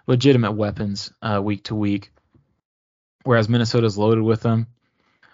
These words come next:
Taking Minnesota in this game. Minnesota's favored by three. It is U S A Ba-, U S Bank Field. Um, I think Minnesota wins,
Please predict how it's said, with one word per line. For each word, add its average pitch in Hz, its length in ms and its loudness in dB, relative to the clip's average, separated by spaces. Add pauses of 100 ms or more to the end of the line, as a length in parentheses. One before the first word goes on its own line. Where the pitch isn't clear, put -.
(120)
Taking 165 300 0
Minnesota 131 560 0
in 131 100 -2
this 127 180 -6
game. 127 320 0
Minnesota's 123 420 0
favored 127 220 0
by 117 180 2
three. 120 520 -4 (760)
It 131 100 -6
is 139 160 0
U 139 140 2
S 131 160 -2
A 131 140 4
Ba-, 120 280 -2
U 127 160 4
S 127 140 2
Bank 120 300 -6
Field. 127 460 -8 (180)
Um, 107 500 -6 (260)
I 131 100 2
think 151 140 -2
Minnesota 135 460 -2
wins, 120 800 -4